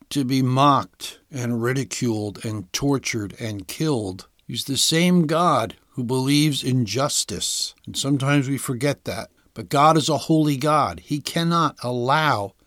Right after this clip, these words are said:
injustice. He cannot allow it to continue without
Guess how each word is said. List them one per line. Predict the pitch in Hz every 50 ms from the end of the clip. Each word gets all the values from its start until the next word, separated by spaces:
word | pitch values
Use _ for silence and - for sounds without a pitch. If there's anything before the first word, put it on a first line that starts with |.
| _ _ _
injustice. | - 165 170 170 160 127 - 107 85 85 - - - 90 90 - - - - _
He | _ 131 135
cannot | 135 - - 156 160 160 160 151 151 147 _ _ _ _ _ _ _
allow | 123 131 127 123 120 131 143 151 151 147 127
it | 104 85 _ _
to | - 143
continue | 120 - 127 117 113 - - - 151 156 143 120 110 110 101 - _ _ _ _
without | - 131 127 - - 165 165 165 156 131 -